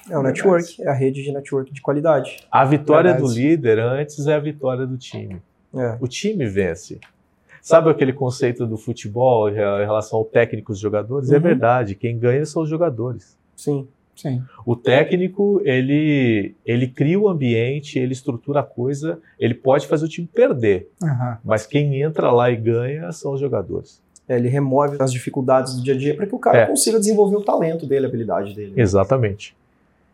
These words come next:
Speaker 3: E eu acho que esse é o propósito também de, é, dos bons líderes, né?
Speaker 1: Sim.
Speaker 3: Que é, de alguma maneira, impactar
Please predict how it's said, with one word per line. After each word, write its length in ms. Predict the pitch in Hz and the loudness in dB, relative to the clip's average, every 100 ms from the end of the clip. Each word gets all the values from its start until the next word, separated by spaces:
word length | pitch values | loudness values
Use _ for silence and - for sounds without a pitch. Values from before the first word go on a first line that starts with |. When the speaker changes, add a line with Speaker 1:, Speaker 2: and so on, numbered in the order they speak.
| - | 4
Speaker 3:
E 100 | 139 | 8
eu 160 | 151 | 8
acho 220 | 160 175 - | 8 4 4
que 80 | |
esse 220 | 196 190 233 | 4 4 2
é 40 | |
o 40 | |
propósito 680 | 226 262 247 160 170 170 139 | 2 0 2 4 4 2 -2
também 440 | 123 107 110 123 117 | 0 2 2 0 0
de, 640 | 113 104 101 95 - - - _ _ - | -2 -2 -2 -2 -4 -10 -18 _ _ -10
é, 560 | 101 - - 50 - - | -6 -4 -4 -6 -10 -10
dos 200 | 107 107 | -6 -4
bons 320 | 104 117 120 | 0 0 0
líderes, 540 | 110 135 135 110 110 107 | 0 2 2 0 -2 -6
né? 180 | 113 143 | -6 -4
Speaker 1:
Sim. 140 | 165 | 0
Speaker 3:
Que 60 | 127 | 0
é, 60 | 120 | 2
de 80 | 135 | 0
alguma 240 | 135 147 | -2 -6
maneira, 300 | 143 123 147 | -6 -6 -6
impactar 880 | 147 151 156 _ - 120 127 147 | -2 -2 -2 _ 2 2 2 -2